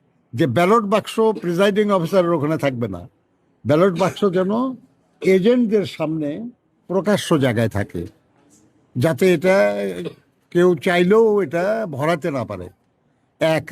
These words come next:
দুই নম্বর হলো, আপনারা জানেন যে প্রত্যেক ব্যালট বাক্সের একটা ইউনিক লকিং সিস্টেম আছে। প্রত্যেক বাক্সে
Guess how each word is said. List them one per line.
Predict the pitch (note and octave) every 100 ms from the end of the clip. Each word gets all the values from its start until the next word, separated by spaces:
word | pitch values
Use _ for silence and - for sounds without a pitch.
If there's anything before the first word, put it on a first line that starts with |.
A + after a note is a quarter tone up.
| A#2
দুই | D3+ F3+
নম্বর | F#3 A3 F#3+
হলো, | G3 F3 A#3 - _ _ _ -
আপনারা | D3+ F#3 D#3+
জানেন | F3 G#3 F#3+
যে | F#3
প্রত্যেক | F#3 - A#3 E3 D3+
ব্যালট | D#3 F#3+ D3+
বাক্সের | C#3+ - G3+ F3
একটা | D#3+ E3 D3 D#3+
ইউনিক | G3 G3+ G#3+ E3+ - C#3 A2+ A#2
লকিং | D#3+ C3+ G#3 F3+ C3+
সিস্টেম | C#3+ - B2+ G2
আছে। | - D#2 - _ _ _ _ _ _ _ _ - B2+ -
প্রত্যেক | F3+ C#3+ G#3+ F#3+ F#3
বাক্সে | E3+ - G#3+